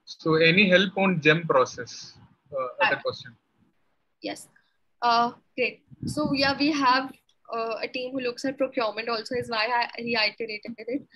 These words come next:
Speaker 2: Uh, so you can drop, uh, ma'am, you can drop me an email and I'll connect you to my team member who looks after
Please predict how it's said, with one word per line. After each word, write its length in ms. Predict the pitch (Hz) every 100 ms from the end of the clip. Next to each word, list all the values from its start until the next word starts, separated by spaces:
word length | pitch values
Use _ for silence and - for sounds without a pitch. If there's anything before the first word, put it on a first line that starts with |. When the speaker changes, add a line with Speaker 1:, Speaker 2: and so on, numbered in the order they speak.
| - - _
Speaker 2:
Uh, 260 | - 220 220 -
so 200 | - 277
you 160 | 277 285
can 200 | 294 285
drop, 260 | 262 220 -
uh, 180 | 226 214 233
ma'am, 180 | 247 269
you 60 | 277
can 140 | 294
drop 200 | 269 240
me 80 | 254
an 80 | 254
email 500 | 220 208 214 294 320 - 220
and 120 | 214 -
I'll 160 | 220
connect 320 | 220 240 240 254
you 120 | 262
to 120 | 262
my 380 | 247 220 226 233 _ _ _ -
team 160 | 247
member 280 | 233 214 214
who 140 | 240 226
looks 260 | 208 -
after 380 | 196 - 202